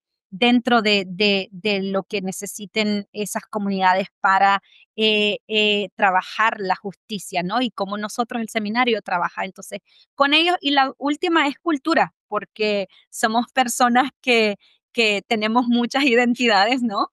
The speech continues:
Parte de lo que estamos hablando en este podcast, eh, y es celebrar nuestro arte, nuestra música, nuestra comida, es celebrarnos quiénes somos y qué entregamos, eh, eh, al resto de, de, de nuestras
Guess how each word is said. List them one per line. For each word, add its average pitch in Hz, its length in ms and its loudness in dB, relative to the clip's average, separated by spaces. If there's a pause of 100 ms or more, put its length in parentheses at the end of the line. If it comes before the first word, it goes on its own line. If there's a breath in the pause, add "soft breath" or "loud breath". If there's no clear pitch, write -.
Parte 190 280 -2
de 190 60 -2
lo 202 120 -4
que 220 100 -6
estamos 208 320 -4
hablando 208 460 -2
en 208 100 -4
este 220 240 -8
podcast, 233 500 -2 (400 loud breath)
eh, 226 280 2
y 220 160 0
es 240 140 0
celebrar 226 440 2
nuestro 226 460 0
arte, 196 340 2
nuestra 196 400 -4
música, 208 560 -4
nuestra 185 320 -6
comida, 202 540 -2 (260 soft breath)
es - 120 -4
celebrarnos 233 600 2 (100)
quiénes 214 360 -2
somos 233 320 0
y 233 180 0
qué 190 120 -2
entregamos, 208 960 0 (340 soft breath)
eh, 226 300 2
eh, 226 280 4
al 196 280 0
resto 202 560 0
de, 214 320 2
de, 196 200 2
de 208 160 0
nuestras 202 380 0